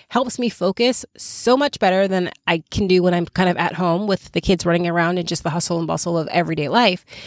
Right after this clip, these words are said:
But it's, it really lets my mind focus in, and it allows me to really tune in to the Holy Spirit. And I have such amazing time with God in worship. Um, I'm sure that people have seen me walking and thought, "She looks kinda crazy." Nope,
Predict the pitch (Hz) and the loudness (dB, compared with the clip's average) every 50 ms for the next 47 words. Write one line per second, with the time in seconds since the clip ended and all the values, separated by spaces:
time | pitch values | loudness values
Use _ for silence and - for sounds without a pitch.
0 | - - - - 202 196 185 175 - - - - - _ - 180 - 175 175 202 | -20 -16 -2 0 2 2 2 0 -4 -8 -10 -12 -4 _ 0 0 2 2 2 2
1 | 208 214 220 226 220 208 - - 185 190 - - 202 185 175 175 170 165 160 160 | 4 4 4 2 2 0 0 0 0 0 0 -2 0 0 2 2 2 0 0 0
2 | 156 165 165 165 - - - - - 165 170 - 190 185 180 - - - 160 156 | 0 0 -2 -2 -4 -8 -6 -2 0 0 2 2 2 0 0 -2 -4 -4 -2 -2
3 | 160 160 160 160 - - 160 160 156 151 156 165 165 165 165 170 175 190 202 185 | -2 -2 -4 -6 -4 -2 0 0 2 0 0 0 0 2 2 4 4 4 2 2
4 | - 190 180 175 170 170 165 - - - 165 160 170 170 165 165 160 - - - | 2 2 2 2 2 0 0 -4 -8 -8 -4 -2 -2 0 0 -2 -2 -4 -6 -4
5 | - 202 214 220 - - 175 175 175 180 - - 180 170 - 190 180 175 - - | -2 0 0 0 0 0 0 0 0 -2 -4 -6 -6 -4 -2 -2 -2 -2 -2 -4
6 | - 165 160 160 165 175 - - - - - - - - - 190 185 185 180 165 | -4 -4 -4 -2 -2 -2 -4 -4 -10 -16 -20 -20 -10 -4 -2 0 2 2 2 2
7 | 196 208 208 202 196 196 190 - - - 240 - - - - 180 196 196 202 202 | 2 4 4 4 4 2 0 -4 -4 -4 -4 -4 -2 -2 -2 0 2 2 2 2
8 | 202 202 202 190 - - 180 185 190 185 190 - - 180 175 175 - 180 - - | 0 -2 -2 -4 -6 -4 -2 -2 0 0 -2 0 2 2 4 4 2 2 0 -2
9 | 170 175 170 185 190 - - 190 185 180 - - - - - - - - 175 - | -4 -2 0 -2 -2 2 2 2 2 2 0 -6 -14 -18 -18 -6 -4 -2 -2 0
10 | 180 196 - - 202 185 175 - 202 - - 185 170 170 165 - - 196 185 185 | -2 -2 -2 -2 -4 -4 -4 -6 -6 -4 -2 -2 0 -2 -2 -2 -2 0 0 2
11 | 180 175 175 165 175 175 170 165 - 180 165 170 170 - 175 165 - - - - | 2 2 2 2 2 2 2 2 0 -2 -2 -2 -2 0 0 0 0 0 -4 -6
12 | 311 311 311 - - - 294 285 - - 262 226 190 170 170 165 - - 202 220 | -4 -6 -6 -6 -6 -4 -4 -4 -2 0 2 2 2 0 -2 -4 -4 0 4 4
13 | 220 226 | 4 4